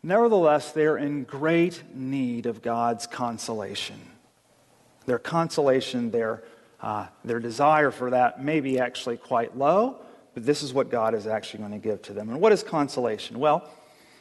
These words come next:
consolation suggests, uh, loss,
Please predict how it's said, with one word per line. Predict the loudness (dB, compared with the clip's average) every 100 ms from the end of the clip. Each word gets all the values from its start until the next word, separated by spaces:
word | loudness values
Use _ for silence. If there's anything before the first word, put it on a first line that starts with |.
| _ _ -4
consolation | 0 2 4 4 4 0 -4
suggests, | -2 -4 -2 2 4 4 -2 -10 -10 -10 -14 -20 -20 -20 _ _ _ -4
uh, | 2 2 2
loss, | 4 4 4 0 -10 -12